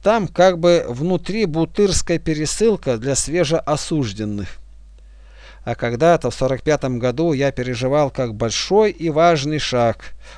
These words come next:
После приговора осо нас вели в церковь. Самое время, не худо бы и помолиться. Взяли на второй этаж, там нагорожен был и третий.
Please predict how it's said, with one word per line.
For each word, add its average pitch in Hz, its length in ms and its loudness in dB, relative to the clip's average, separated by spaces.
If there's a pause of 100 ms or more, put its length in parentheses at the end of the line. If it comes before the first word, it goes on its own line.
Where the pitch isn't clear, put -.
После 127 320 -2
приговора 127 640 -2
осо 151 480 0 (320)
нас 135 320 -4
вели 123 300 -6
в - 60 -12
церковь. 135 460 -4 (420)
Самое 147 600 -2
время, 135 320 -2
не 117 100 -4
худо 123 300 -6
бы 120 80 -4
и - 20 -4
помолиться. 117 600 -6 (680)
Взяли 156 360 0
на 190 100 0
второй 170 320 2
этаж, 156 460 2 (200)
там 135 200 -4
нагорожен 120 540 -4
был 117 140 -6
и 113 40 -6
третий. 113 520 -8